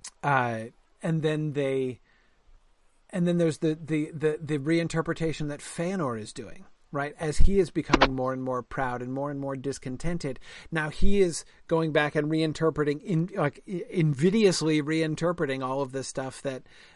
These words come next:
that the Valar have done and said in the past, which they meant perfectly benevolently, right? But now it has a, it has a, it's been given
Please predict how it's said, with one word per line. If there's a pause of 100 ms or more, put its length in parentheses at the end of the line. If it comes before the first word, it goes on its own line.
(160)
that
the
Valar
have
done
and
said
in
the
past,
which
they
meant
perfectly
benevolently, (140)
right? (320)
But
now
it
has
a,
it
has
a,
it's
been
given